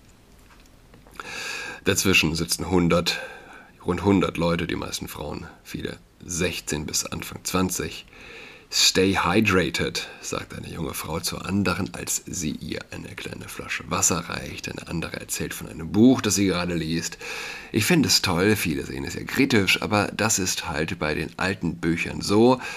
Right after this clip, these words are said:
Das ist von zweitausendzehn. Da sind noch viele kritische Ausdrücke drin. Zustimmendes Nicken ihrer Begleiterinnen. Das Publikum ist nicht gerade wegen der, <laughs> wegen der Seneca-Bücher oder der Chakrensteine gekommen.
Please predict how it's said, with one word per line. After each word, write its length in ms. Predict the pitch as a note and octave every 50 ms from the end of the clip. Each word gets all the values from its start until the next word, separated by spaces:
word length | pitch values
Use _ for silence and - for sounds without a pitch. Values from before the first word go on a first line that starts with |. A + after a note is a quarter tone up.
| - - - - -
Das 180 | E2+ E2 - -
ist 180 | - - -
von 180 | - - F2 E2+
zweitausendzehn. 1040 | - - D#2+ - - E2 - - - - - - D3 - - A2+ B2+ D3 E3+ E3+ E3+ - - - - _ _ - _ _ - -
Da 200 | - G2+ G2+ G2+
sind 320 | G2+ A2 A#2 B2 B2 - -
noch 160 | - - -
viele 380 | - - D#3+ - - - -
kritische 560 | - - - A2+ A2 - G#2 G2 - - - -
Ausdrücke 520 | - E3+ - - - - - - - -
drin. 400 | - - - B1+ B1+ - - - - - - - - - - - - - - - _ -
Zustimmendes 880 | - - - F#2 F#2+ F#2 - - - D#2+ D#2+ D#2 D2+ D2 - - - -
Nicken 440 | D2 C2+ C2 - - - A1+ A1 - -
ihrer 300 | - - - - - -
Begleiterinnen. 1300 | - - - - - - - - - - - - - - - - - - - D#3 - - - - - - - - - - - - - -
Das 160 | - - - -
Publikum 480 | - - - - - - - A#1 G1+
ist 140 | - - -
nicht 180 | - - - -
gerade 340 | - - - D#2+ D#2+ -
wegen 220 | - - - - -
der, 260 | - - - - - - - - - _ -
<laughs> 300 | G2+ F#2+ G#2 E2+ - - - - - -
wegen 200 | F#2 G2 G2 -
der 140 | - -
Seneca-Bücher 920 | E2 F#2+ G#2 A#2 D#3 D3 - - G#2 F#2+ E2 F#2 G2+ G2+ G2 - F#2+ F2 E2 - - - - - - - - -
oder 200 | - A#2 A#2+ G2+
der 120 | F#2 F2+
Chakrensteine 920 | - - F#2 E2 - - - - D2+ D#2 - - - - - - - -
gekommen. 640 | - - - - E2+ E2 F2 F#2 F2+ F2 F2+ F2+